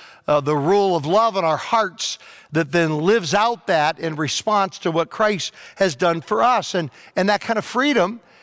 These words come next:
is a wonderful thing, but, but it can also be a scary thing. And it was scary for these Jewish, uh, believers in the first century. It was scary for them to leave all that legalism of the Old Testament behind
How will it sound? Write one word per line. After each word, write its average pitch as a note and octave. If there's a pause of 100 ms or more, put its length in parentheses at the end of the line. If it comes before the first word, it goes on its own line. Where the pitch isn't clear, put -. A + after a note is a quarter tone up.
(140)
is F#3+
a F#3+
wonderful G#3
thing, E3+
but, G3
but F#3+
it G3+
can G3+
also A#3
be F#3
a E3
scary B3
thing. F3+ (260)
And G#3
it A#3
was A3+
scary B3+
for G3
these F3+ (260)
Jewish, A3+ (320)
uh, D3
believers E3+
in F3
the E3+
first -
century. G#3
It G3
was F#3
scary B3
for G#3
them F3+ (280)
to F#3+
leave G#3
all A#3
that A3+
legalism F#3 (260)
of E3
the F#3
Old G3+
Testament G#3
behind F#3+